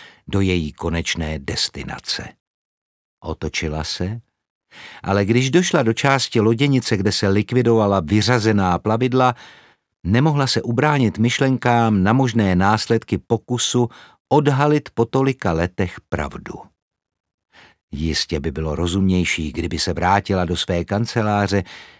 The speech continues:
než aby se přehrabovala v minulosti, ve vzdálené minulosti. Neotočila se však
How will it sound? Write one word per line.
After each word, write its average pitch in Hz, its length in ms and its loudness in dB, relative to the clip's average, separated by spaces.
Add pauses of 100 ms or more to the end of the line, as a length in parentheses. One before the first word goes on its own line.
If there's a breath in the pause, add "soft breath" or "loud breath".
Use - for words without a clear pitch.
(100)
než 80 300 -4
aby 85 220 -4
se 82 180 -4
přehrabovala 82 920 0
v 71 120 -8
minulosti, 101 840 0 (920 soft breath)
ve 107 200 0
vzdálené 67 1080 -6 (180)
minulosti. 71 1000 -6 (2250)
Neotočila 90 840 -2
se 71 220 -6
však - 380 -8